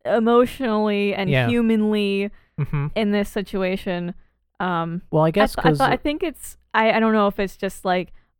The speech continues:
Speaker 1: look how human they are, but also, like, is it just pure comedy? Probably just for pure comedy.
Speaker 2: Well, I feel like this is a situation in which, like, pranks happen all the time.
Speaker 1: Yeah.
Speaker 2: And they've all become really good friends over the years.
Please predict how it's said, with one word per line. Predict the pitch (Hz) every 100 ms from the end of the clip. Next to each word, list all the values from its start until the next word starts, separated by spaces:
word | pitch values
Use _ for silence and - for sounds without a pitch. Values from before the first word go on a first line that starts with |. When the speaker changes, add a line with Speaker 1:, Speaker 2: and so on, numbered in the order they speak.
| _ 202
Speaker 1:
look | 196 -
how | 190
human | 185 247 240 226
they | 220 202
are, | 202 202
but | 190 220
also, | 233 - 226 196
like, | 202 202
is | 269
it | 262
just | 254 -
pure | 233 190
comedy? | 202 180 175 175
Probably | 185 208 170 -
just | -
for | 160
pure | - -
comedy. | - - - 120 120 - -
Speaker 2:
Well, | 175 180 -
I | 165
feel | - 233
like | 247 185
this | 165 -
is | 135
a | 131
situation | - 139 - 123 120 - 120
in | 107 110
which, | 110 107 -
like, | 113 107 - _ _ _ - -
pranks | - 175 185
happen | 139 117 123
all | 98 104
the | 107
time. | - 104 101 139 - -
Speaker 1:
Yeah. | - - - _ 143
Speaker 2:
And | 135 135 139 147
they've | 160 156
all | 147 143
become | 143 - 143 135
really | 127 131
good | 127 131
friends | - 156 139
over | 117 123
the | 101
years. | 101 - -